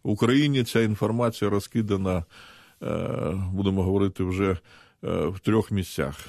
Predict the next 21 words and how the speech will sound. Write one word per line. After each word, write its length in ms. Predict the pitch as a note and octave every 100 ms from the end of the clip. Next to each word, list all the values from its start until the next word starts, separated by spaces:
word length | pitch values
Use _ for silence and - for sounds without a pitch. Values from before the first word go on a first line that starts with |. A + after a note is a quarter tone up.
| - C3+
Тобто 500 | - F#2+ G2 F#2+ F2+ -
над 160 | B2
цим 300 | - D#3 C3+ - _ - _ _
теж 260 | - B2 -
треба 300 | A2 G#2 G2+
замислюватися. 1200 | G2 F#2+ F2+ - E2+ E2 E2+ D#2+ D#2 E2+ E2 -
Те, 200 | A#2 A2
що 400 | G2 - G2 F2+ - - - _ A#2+
по 100 | A2+
сьогоднішній 720 | A2+ A#2+ B2 A#2 G#2+ G#2+ G#2+
день 280 | G#2+ A2 G2+
скривається, 1120 | G2 - G#2+ G#2 G2 F#2 F2+ - F#2 F2+ D#2 F#2+ _ - - _
е, 380 | - F#2+ F#2 E2 G2
інформація 920 | A2 A2 A2+ A2+ G2 - G2+ G2 F#2
п-, 140 | - -
по 100 | -
тому, 480 | G2+ G#2+ F#2+ F#2 F2 G#2 -
хто 380 | - B2 A#2
проводив 520 | - G#2+ G#2 G2+ F#2+ F#2
ці 200 | - F2+
репресії, 800 | F2+ - F2 E2 - F2 F2